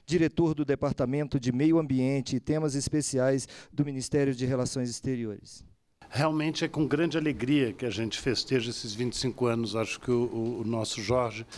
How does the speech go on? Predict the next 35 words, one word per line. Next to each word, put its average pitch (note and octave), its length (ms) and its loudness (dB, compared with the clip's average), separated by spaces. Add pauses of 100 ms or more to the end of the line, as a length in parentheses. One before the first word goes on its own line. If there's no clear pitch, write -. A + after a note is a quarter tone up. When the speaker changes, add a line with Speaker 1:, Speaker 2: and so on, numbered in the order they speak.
(320)
Speaker 2:
explicou B2 480 0
muito C#3 320 2
bem B2 300 0
a - 20 0
importância A2 720 -2
dessa, G2+ 600 -4 (640)
dessa, G2+ 680 -2
desse G2+ 720 -4
protocolo. C3+ 720 -2 (320)
E C3+ 100 4
realmente E3+ 540 2
esse C#3+ 160 -4
protocolo D#3+ 800 0
era E3+ 260 4
o E3 60 0
que C#3+ 100 -8
se - 140 0
imaginava D#3 680 2
que D#3 100 -10
daria D3+ 260 4
pra C#3+ 140 -4
fazer C#3 360 2
com - 120 -4
o C3 40 -6
protocolo C#3 380 0
de A#2 100 -12
Kyoto. A#2+ 300 -2
O - 20 -18
protocolo C#3 380 0
de B2+ 100 -8
Kyoto E3 320 0
é D#3 80 0
filho G3 600 0
da D#3+ 200 2
esperança F3 1040 0